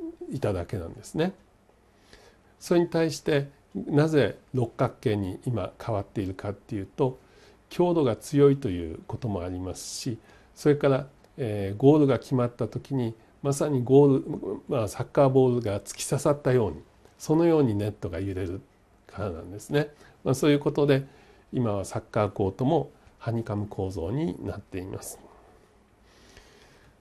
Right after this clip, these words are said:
それだけではなくてですね、このハニカム構造には様々な利点があるということも分かってきました。一つは軽くて丈夫であるっ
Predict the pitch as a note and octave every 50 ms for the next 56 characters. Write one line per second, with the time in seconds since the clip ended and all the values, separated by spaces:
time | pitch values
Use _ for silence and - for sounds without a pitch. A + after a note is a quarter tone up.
0 | _ _ _ _ _ _ _ _ _ _ _ _ _ _ _ _ _ _ _ _
1 | _ _ _ - - F#3+ F#3+ G3 G3 F#3+ - F#3 D#3+ C#3+ B2 A2 G#2+ G#2+ - -
2 | - G2+ - - - - - D3+ D3 C#3+ - E3 E3+ D#3+ C#3 - C#3+ D#3 D#3+ D#3+
3 | - D#3+ D#3+ D#3+ D3+ - E3+ D#3 D3+ D3 D3 C3+ B2+ A#2+ A#2 A#2 C3 C3+ A#2+ G#2
4 | G2+ - D3 - - - C3+ C#3+ D#3+ E3 E3+ D#3+ D3+ C#3+ B2+ A2+ G2 F#2+ G2 G#2
5 | G2+ - C3 B2+ C3 C3 B2+ B2 B2+ B2 B2+ B2+ B2+ - G2 F2+ F2 - - -
6 | - - B2+ C#3+ C#3+ C#3+ - - - - G#2+ F#2+ - G2+ F2+ - - - - -
7 | D#2 - - - - - - - _ _ _ _ _ _ _ _ - - _ _
8 | _ _ _ _ _ _ _ - - _ _ _ _ _ _ _ _ _ _ _
9 | _ _ _ _ _ _ _ _ _ _ _ _ _ _ _ _ _ _ - -
10 | - F3 F3 - D#3 D3 D3 C#3+ C#3+ C#3+ - _ _ - - C#3+ C#3+ C#3+ C#3 C#3
11 | - - C#3 A2+ - B2 A#2 A#2+ A#2+ B2+ B2 C3 B2+ B2 B2+ C#3 C#3+